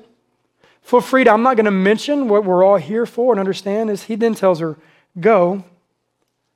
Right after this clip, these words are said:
and from now on, do not sin anymore." He doesn't condemn, but he gently reminds her of the truth. You know, sometimes when I read scriptures, I like to,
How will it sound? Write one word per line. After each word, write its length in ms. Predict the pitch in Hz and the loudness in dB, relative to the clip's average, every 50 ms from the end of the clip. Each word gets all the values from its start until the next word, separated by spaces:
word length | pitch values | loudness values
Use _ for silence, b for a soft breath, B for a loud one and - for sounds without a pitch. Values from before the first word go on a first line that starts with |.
| _ _ _ _ _ _ _ _ | _ _ _ _ _ _ _ _
and 100 | _ 170 | _ -20
from 220 | _ - 170 160 160 | _ -12 -10 -6 -2
now 260 | 170 180 196 208 208 | 0 2 2 4 2
on, 380 | 196 175 160 156 151 151 151 147 _ _ _ _ _ _ | 2 0 -2 -4 -8 -10 -12 -16 _ _ _ _ _ _
do 100 | 165 156 | -12 -10
not 200 | 156 160 190 - | -10 -10 -10 -10
sin 180 | - - 160 | -10 -10 -10
anymore." 360 | 151 151 147 143 143 147 147 _ _ _ _ _ _ _ _ _ _ _ _ _ _ _ _ _ _ _ _ _ _ _ _ _ _ _ _ _ _ _ _ _ _ | -10 -10 -12 -14 -18 -20 -20 _ _ _ _ _ _ _ _ _ _ _ _ _ _ _ _ _ _ _ _ _ _ _ _ _ _ _ _ _ _ _ _ _ _
He 120 | _ 196 | _ -2
doesn't 200 | 185 185 160 156 | -2 -2 -2 -6
condemn, 540 | - 165 151 139 180 208 226 233 233 233 - _ _ _ _ _ _ _ _ _ _ _ _ _ _ _ _ _ | -10 -12 -10 -8 -8 -6 -6 -8 -10 -12 -16 _ _ _ _ _ _ _ _ _ _ _ _ _ _ _ _ _
but 120 | 170 170 | -12 -12
he 80 | 165 156 | -10 -10
gently 480 | 143 139 135 160 196 226 240 226 220 214 | -12 -12 -8 -8 -6 -6 -6 -6 -6 -4
reminds 500 | 196 196 180 175 175 185 185 185 180 170 | -4 -4 -4 -2 -2 -4 -4 -6 -8 -10
her 180 | 190 185 185 180 - _ _ _ _ _ | -12 -14 -14 -18 -20 _ _ _ _ _
of 100 | 160 147 | -20 -18
the 40 | 143 | -18
truth. 400 | - - 208 220 - _ - _ _ _ _ _ _ _ _ _ _ _ _ _ _ _ _ _ _ _ _ _ _ _ _ _ _ _ _ | -16 -16 -18 -18 -18 _ -20 _ _ _ _ _ _ _ _ _ _ _ _ _ _ _ _ _ _ _ _ _ _ _ _ _ _ _ _
You 60 | - | -12
know, 40 | 185 | -12
sometimes 420 | - - 202 190 - 196 196 190 | -4 -2 -2 0 2 0 0 0
when 80 | 170 190 | 0 -2
I 60 | 185 | -2
read 260 | 185 175 185 196 180 | 0 0 0 -2 -2
scriptures, 600 | - - - 208 208 165 - - 190 185 185 175 185 | -6 -2 0 0 0 0 -2 -2 0 0 2 2 2
I 60 | 185 | 2
like 240 | 180 185 185 185 185 | 4 4 2 2 0
to, 120 | 196 175 | -6 -8